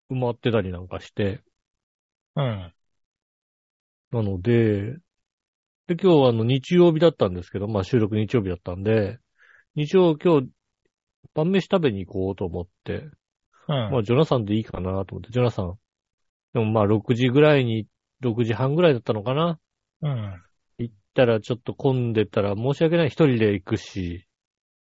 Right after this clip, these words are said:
Speaker 1: ねえ。
Speaker 2: おう。
Speaker 1: 家族連れが多い時間帯じゃないですか。
Speaker 2: うん。
Speaker 1: うん。で、一人で行って申し訳ないなと思ったんですけどね。こう車でこうずっと行っ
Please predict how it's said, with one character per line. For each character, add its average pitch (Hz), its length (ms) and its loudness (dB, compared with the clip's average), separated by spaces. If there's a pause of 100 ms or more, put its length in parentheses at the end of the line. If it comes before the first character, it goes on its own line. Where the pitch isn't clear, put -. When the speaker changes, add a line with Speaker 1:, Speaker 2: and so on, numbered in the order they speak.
(380)
Speaker 1:
ね 135 240 2
え。 117 40 4
Speaker 2:
お 98 360 0
う。 82 160 -20 (760)
Speaker 1:
家 135 120 0
族 135 260 4
連 127 120 4
れ 131 60 8
が 127 80 8
多 143 160 8
い 113 60 4
時 98 80 -6
間 107 120 2
帯 98 180 -2
じ 101 60 -4
ゃ 95 40 -6
な 87 60 -10
い 90 40 -10
で 90 60 -12
す - 80 -20
か。 - 260 -14
Speaker 2:
う 160 80 -4
ん。 98 520 -6 (300)
Speaker 1:
う 107 600 -4
ん。 - 20 -8
で、 117 80 -6
一 - 80 -10
人 107 200 -2
で 104 120 0
行 98 120 -6
っ - 20 -20
て - 120 -4
申 127 180 0
し 135 80 0
訳 156 140 2
な 180 120 4
い 160 40 2
な 170 160 2
と 147 80 2
思 110 200 0
っ 113 40 -4 (160)
た 110 100 -2
ん 98 80 -4
で 95 100 -6
す - 80 -20
け 92 100 -8
ど 92 100 -8
ね。 135 240 -2
こ - 120 -10
う 90 40 -12
車 101 340 -8
で 98 80 -4
こ 98 160 -8
う 98 60 -6
ず 98 160 -6
っ - 20 -10
と - 180 -12
行 98 80 -10
っ - 40 -20